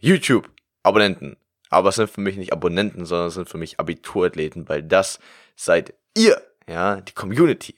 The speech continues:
die Leute, die sich, obwohl sie sich eigentlich fast gar nicht kennen, extrem krass unterstützen. Und das ging in den letzten Tagen extrem, extrem, extrem, extrem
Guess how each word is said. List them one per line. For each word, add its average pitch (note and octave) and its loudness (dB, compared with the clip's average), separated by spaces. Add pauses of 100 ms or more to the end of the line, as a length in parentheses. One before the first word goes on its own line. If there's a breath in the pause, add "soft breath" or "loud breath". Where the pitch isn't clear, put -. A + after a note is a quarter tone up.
(180)
die A#2+ 0
Leute, A2 4
die F#2+ -8
sich, F#2 -10
obwohl G#2+ 0
sie F2 -12
sich F#2+ -6
eigentlich F2 0
fast - -10
gar F#2+ 4
nicht F#2+ -4
kennen, G2+ 0
extrem G2 -2
krass - -2
unterstützen. F2 -4 (400 loud breath)
Und F2 -2 (400 soft breath)
das - -6
ging D3 2
in C#3 2
den B2 0
letzten G#2+ 0 (140)
Tagen A2 2
extrem, A2 -2
extrem, G#2 -2
extrem, F#2+ -2
extrem F2 -6